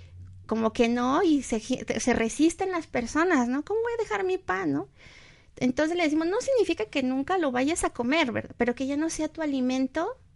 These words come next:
diario, ¿sí? Ya en tu pa-, en tu cumpleaños, ya tu pastel, ni modo, va con <laughs> harina de trigo, ¿verdad?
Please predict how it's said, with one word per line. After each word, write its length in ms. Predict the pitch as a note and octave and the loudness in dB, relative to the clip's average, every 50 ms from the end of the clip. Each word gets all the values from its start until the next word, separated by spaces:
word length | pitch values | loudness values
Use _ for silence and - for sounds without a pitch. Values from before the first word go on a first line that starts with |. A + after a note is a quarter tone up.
| - - | -12 -6
diario, 640 | G#3 A#3 B3 C4 C4 C4 C#4 D4 C#4+ C4 A#3+ G#3+ - - - - - - _ _ _ - | -2 0 0 0 2 2 2 2 2 0 -2 -6 -8 -12 -18 -20 -20 -20 _ _ _ -18
¿sí? 340 | - - - A#3+ C4 C#4+ - - - - - - - - - | -14 -10 -8 -8 -8 -8 -10 -14 -20 -20 -20 -20 -16 -10 -2
Ya 280 | G#3+ B3 B3 B3 C4+ | 0 2 4 4 4
en 80 | C#4+ D4+ | 4 2
tu 260 | - D4 C4 A#3+ A3 - - | 4 2 2 2 0 -2 0
pa-, 160 | - G3+ G#3 - | 2 2 2 2
en 160 | A#3 A3 A3 | 0 0 0
tu 160 | - A#3 G#3+ | -2 -4 -2
cumpleaños, 600 | - A#3 A3+ A3 B3 B3 B3+ C4 C#4+ D#4 E4+ E4+ | -2 -4 -2 -2 -2 0 0 2 2 2 2 2
ya 180 | C#4+ C4 B3 B3 | 4 2 2 2
tu 120 | - C4+ | 0 -4
pastel, 460 | - - G3+ F#3+ - - C4 C#4+ D#4+ | -6 -6 -8 -8 -4 -4 -2 0 0
ni 80 | C4+ A#3+ | 0 0
modo, 260 | A#3 A#3+ C#4 C#4+ - | -2 -2 -4 -4 -4
va 140 | - - - | -4 -4 -2
con 180 | - C4+ C4 B3 | -2 0 2 2
<laughs> 0 | |
harina 400 | A3 A3+ C4 - C4 D4 B3+ A#3 | 2 2 2 4 6 6 8 6
de 80 | G#3 | 6
trigo, 380 | F#3+ - A#3+ D4 F4+ F4 D#4+ C4 | 4 2 2 2 4 4 4 2
¿verdad? 280 | A3+ G#3+ G#3+ B3 D#4+ | 2 2 0 0 -2